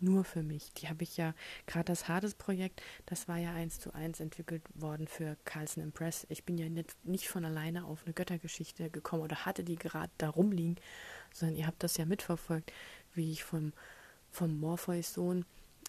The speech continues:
zur Hades-Tochter gekommen bin und wie ich das überhaupt entwickelt hab. Das heißt, das ist natürlich auf meinem Mist gewachsen, aber eben mit dieser Vorgabe. Und, ähm,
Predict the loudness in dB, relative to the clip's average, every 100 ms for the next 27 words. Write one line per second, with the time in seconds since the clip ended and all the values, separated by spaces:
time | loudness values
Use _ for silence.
0 | -2 2 4 4 2 2 -2 0 -2 -2
1 | 0 4 4 4 2 4 4 4 2 2
2 | 2 2 0 -2 -2 0 0 0 0 -4
3 | -4 -14 -20 -20 -20 -20 -20 -20 -20 -20
4 | -20 -20 -4 -2 2 2 2 -2 -2 -6
5 | -8 -18 -18 -18 -20 -20 -2 -2 10 10
6 | 10 4 0 0 2 2 2 0 0 -2
7 | -4 -2 0 2 2 4 2 0 2 2
8 | 4 2 2 0 0 2 0 -6 -8 -12
9 | -14 -14 -14 -14 -16 -20 -20 -8 4 6
10 | 6 2 -2 -18 -20 -20 -20 -20 -20 -20
11 | -20 -20 -20 -2 0 2 -2